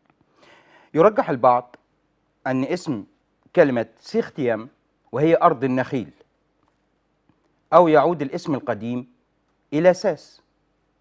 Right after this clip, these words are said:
وسميت الواحة قديما بأسماء عديدة منها بنتا،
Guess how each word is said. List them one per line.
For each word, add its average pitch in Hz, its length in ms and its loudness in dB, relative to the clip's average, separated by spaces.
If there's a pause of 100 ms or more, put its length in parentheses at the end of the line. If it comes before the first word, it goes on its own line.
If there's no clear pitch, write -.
(500)
وسميت 180 540 -2
الواحة 151 340 0
قديما 127 420 -6
بأسماء 135 440 -6
عديدة 120 500 -8
منها 120 400 -4
بنتا، 127 380 -6